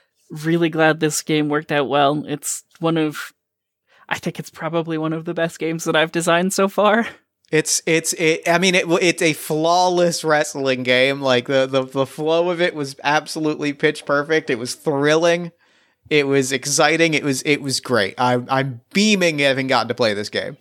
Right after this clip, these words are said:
Speaker 2: This was wonderful.
Speaker 1: Yeah, I, I, you know,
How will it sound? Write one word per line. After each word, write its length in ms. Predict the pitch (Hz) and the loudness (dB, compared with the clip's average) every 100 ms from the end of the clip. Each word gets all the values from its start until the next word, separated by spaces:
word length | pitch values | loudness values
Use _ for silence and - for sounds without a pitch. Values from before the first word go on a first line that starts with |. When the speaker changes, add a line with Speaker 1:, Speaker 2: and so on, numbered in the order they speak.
| - | 0
Speaker 2:
This 180 | 151 | 2
was 140 | 143 127 | 2 0
wonderful. 540 | 117 110 104 120 - _ _ _ _ _ _ _ _ _ _ _ _ _ | 0 0 -2 -6 -10 _ _ _ _ _ _ _ _ _ _ _ _ _
Speaker 1:
Yeah, 300 | 180 180 151 | -2 2 2
I, 80 | 165 | 2
I, 120 | - 165 | 0 -6
you 120 | 175 | -4
know, 240 | 165 156 | -2 -2